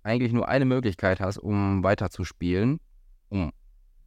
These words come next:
wettbewerbsmäßig weiterzuspielen, also turniermäßig weiterzuspielen. Du musst zum letzten Punkt zurückgehen und, ähm, musst von dort aus einen neuen Ball spielen. Ob das jetzt der Abschlag war oder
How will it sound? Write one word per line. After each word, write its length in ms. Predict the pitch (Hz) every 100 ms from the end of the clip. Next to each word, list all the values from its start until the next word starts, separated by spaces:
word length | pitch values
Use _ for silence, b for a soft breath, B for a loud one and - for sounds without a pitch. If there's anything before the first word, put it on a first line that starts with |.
| -
wettbewerbsmäßig 1200 | 113 _ - 92 85 90 - - 90 92 - 87
weiterzuspielen, 800 | 87 90 95 98 85 - 95 117
also 140 | 104
turniermäßig 540 | 90 95 98 95 90 85
weiterzuspielen. 680 | 107 90 - - 98 107 - b b b -
Du 100 | 98
musst 180 | 98
zum 120 | - 107
letzten 340 | 110 - 98
Punkt 280 | 120 139 -
zurückgehen 640 | 98 95 - 101 110 131
und, 580 | - 104 104 104 104 101 101
ähm, 400 | 101 101 104 -
musst 220 | 104 -
von 160 | 104
dort 240 | 92 98 -
aus 340 | 104 110 107
einen 300 | - 98 98
neuen 260 | 92 92 110
Ball 260 | 117 120 127
spielen. 440 | - 131 147 175
Ob 120 | 76
das 140 | 92 98
jetzt 200 | 92 -
der 140 | -
Abschlag 400 | 143 - 127 117
war 300 | 113 120 123
oder 300 | 95 95 92